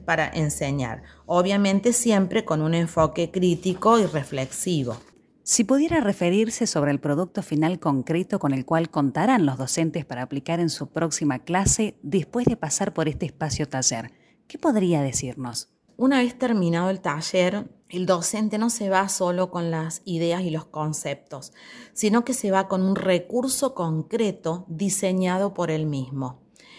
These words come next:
Speaker 1: Eh, durante todo el cursado del taller vamos explorando, eh, cuáles son las herramientas, las, eh, las necesidades de cada docente y te diría que, em,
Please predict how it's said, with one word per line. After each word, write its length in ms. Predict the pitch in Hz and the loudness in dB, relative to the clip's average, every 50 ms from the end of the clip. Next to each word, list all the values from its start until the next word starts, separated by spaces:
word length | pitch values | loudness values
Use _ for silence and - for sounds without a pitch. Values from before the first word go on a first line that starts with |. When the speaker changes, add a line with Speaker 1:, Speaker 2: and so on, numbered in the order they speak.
| - - - - - _ - | -20 -20 -20 -20 -20 _ -2
Speaker 1:
Eh, 300 | 190 180 180 175 175 170 | 2 4 4 4 4 4
durante 420 | 175 175 180 190 185 180 185 196 185 | 2 2 2 2 2 2 0 -2 0
todo 240 | - 240 247 269 277 | 2 2 4 4 4
el 120 | 262 - | 2 0
cursado 560 | - 196 190 185 180 - - 196 202 208 208 | -2 -4 -4 -2 -4 -4 -2 0 2 2 2
del 160 | 202 180 180 | 2 2 0
taller 680 | - - 165 170 175 - - 262 233 208 196 208 233 - - - - - - | -2 -4 -4 -4 -4 -4 -4 -2 -2 -2 -2 -4 -6 -8 -12 -20 -20 -18 -6
vamos 560 | 175 180 180 185 190 185 185 185 180 - - - | 0 2 2 4 4 2 2 0 0 -2 -4 -6
explorando, 1040 | 185 - - - - - 180 160 156 165 202 226 233 220 214 208 196 208 214 240 - - - - - _ _ - | -8 -10 -10 -10 -8 -4 0 2 2 4 4 4 4 4 2 2 2 2 2 0 -2 -8 -16 -20 -20 _ _ -6
eh, 460 | 165 160 156 156 151 151 147 147 147 | -4 -2 -2 0 0 0 -2 -2 -4
cuáles 260 | - 190 190 190 180 - | -4 -2 -2 -2 -2 -2
son 180 | 185 180 180 | -2 -2 0
las 120 | 180 180 170 | 0 0 -2
herramientas, 840 | 160 151 151 147 160 196 214 220 220 208 196 196 190 185 185 185 180 | -2 0 0 0 0 2 2 2 2 2 0 0 0 0 0 0 0
las, 480 | 170 160 151 151 147 147 - - - _ - - - - - - | 0 0 -2 -2 -4 -6 -8 -12 -14 _ -20 -20 -20 -20 -20 -12
eh, 300 | - - 160 156 151 151 147 | -6 -2 -2 0 0 0 -2
las 160 | 156 165 170 | -2 -2 0
necesidades 760 | 160 160 160 - 160 151 - 180 170 190 - 220 214 208 185 | 0 0 0 0 -2 -2 -2 0 2 2 2 2 2 2 0
de 120 | 170 165 | 0 -2
cada 260 | - 175 175 175 180 | 0 0 0 2 2
docente 720 | 175 170 170 170 - - 233 202 196 185 180 202 214 214 - - - - - _ _ | 2 2 2 0 0 0 0 0 0 0 -2 -4 -6 -6 -8 -16 -20 -20 -20 _ _
y 340 | - 233 240 247 262 277 254 | -2 0 0 0 0 -2 -4
te 180 | - - 196 175 | -2 -2 0 0
diría 500 | 180 175 160 170 165 160 156 151 151 - | 2 0 0 0 2 2 0 0 -2 -6
que, 360 | - 156 151 143 120 - - | -6 -4 -4 -4 -4 -6 -6
em, 920 | - 165 160 156 156 151 151 151 151 147 147 143 143 147 139 143 160 165 170 | -4 -2 0 0 0 0 -2 -2 -2 -4 -4 -4 -4 -4 -6 -8 -8 -10 -14